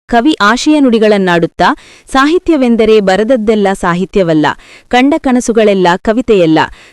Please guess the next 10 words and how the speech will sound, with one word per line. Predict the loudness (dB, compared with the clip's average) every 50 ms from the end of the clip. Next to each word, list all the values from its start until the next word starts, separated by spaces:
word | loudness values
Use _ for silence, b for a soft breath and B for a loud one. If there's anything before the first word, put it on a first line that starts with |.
| B -2
ಸಾಹಿತ್ಯವೆಂದರೆ | 0 0 0 0 -2 -4 -2 -2 -2 0 0 -2 -2 0 0 0 2 2
ನೈಜ | 0 0 0 0 0 0 0
ಬದುಕಿನ | 0 0 0 -2 -2 -2 -2 -2 0 0
ಅನುಭವದ | 0 0 -2 -2 -2 -2 -2 -2 -2 0
ರಸಪಾಕವಿದ್ದಂತೆ, | 0 -2 -2 -4 -4 -2 -2 -2 0 -2 -2 -2 -2 -4 -2 -4 -4 -2 -2 -2 -4 -4 B B B B B B B 0
ಸಾಹಿತ್ಯವನ್ನ | 0 0 0 -2 -2 -2 -2 0 2 2 2 2
ಬಲ್ಲವನೇ | 2 2 0 0 0 0 0 0 0 0 0
ಬಲ್ಲ, | 0 0 0 2 2 2 0 -2 -2 -2
ಬರಹಗಾರ | -2 0 0 0 -2 -2 -2 0 0 0 0 0 -2
ಬ್ರಹ್ಮನೆಂದು" | -2 -2 0 0 0 0 0 0 -2 -2 0 -2 -2